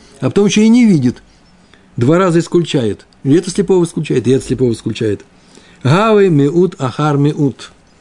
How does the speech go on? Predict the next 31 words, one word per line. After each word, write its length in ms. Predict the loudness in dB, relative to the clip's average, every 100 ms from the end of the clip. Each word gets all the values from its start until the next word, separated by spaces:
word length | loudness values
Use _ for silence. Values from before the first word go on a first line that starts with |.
| _ _ _ _ -6
Это 120 | -2
что, 140 | 0
не 140 | 2 0
что 240 | 0 0
иное, 280 | 2 2 0
как 200 | -2 -4
исключение 420 | -6 -2 0 0
после 240 | 0 -4
исключения. 520 | -4 -6 -2 -2 -4 -8 _ _ _ _ _ -20 -20 -6
Один 220 | 0 2
раз 200 | 2 -2
исключает 460 | -6 -4 -2 -4 -2
сам 200 | -2 -2
стих, 300 | -2 -6 -4
сам 180 | -4 -4
хумаш 380 | -2 -2 -2 -8 -20 -20 _
исключает 400 | -12 -4 -2 -2
слепого. 440 | -4 -4 -2 -2 -6 -20 -4
То 140 | -2
второй 280 | 2 2 4
раз 200 | 2 -4
исключает 420 | -4 -2 0 -2
его. 200 | -4 -6 -10 _ _ _ _ _ _
Это 500 | 0 0 2 0 -2 -8 _ _ _
и 180 | -2 -2 0
миут, 500 | 0 0 2 0 -2
ахар 280 | -2 0 2
миут, 280 | 2 2
это 100 | 0
называется 420 | -2 0 0 -2 -8
исключение. 640 | -6 -4 -2 0 -2 -2